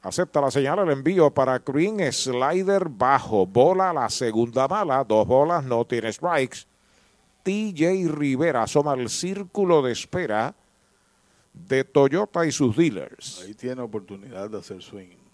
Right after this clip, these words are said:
Speaker 2: Normalmente cuando hay un corredor en posición de anotar y el tercer bate activo ahí, la tanda media, tiene la responsabilidad, si está en su zona de confort, de atacar.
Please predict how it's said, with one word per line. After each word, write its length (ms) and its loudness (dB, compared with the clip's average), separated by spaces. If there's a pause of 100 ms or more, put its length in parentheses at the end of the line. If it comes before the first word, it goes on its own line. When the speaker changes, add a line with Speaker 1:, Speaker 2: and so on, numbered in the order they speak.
Speaker 2:
Normalmente 560 -12
cuando 220 -14
hay 80 -12
un 80 -16
corredor 380 -8
en 80 -12
posición 460 -10
de 100 -12
anotar 440 -6 (1080)
y 120 -10
el 160 -8
tercer 440 -4
bate 340 -2
activo 480 -6
ahí, 200 -2
la 140 -4
tanda 340 -8
media, 600 -6 (260)
tiene 200 -16
la 100 -8
responsabilidad, 880 -8
si 120 -14
está 180 -12
en 100 -14
su 180 -16
zona 300 -10
de 120 -8
confort, 500 -12 (760)
de 60 -14
atacar. 460 -4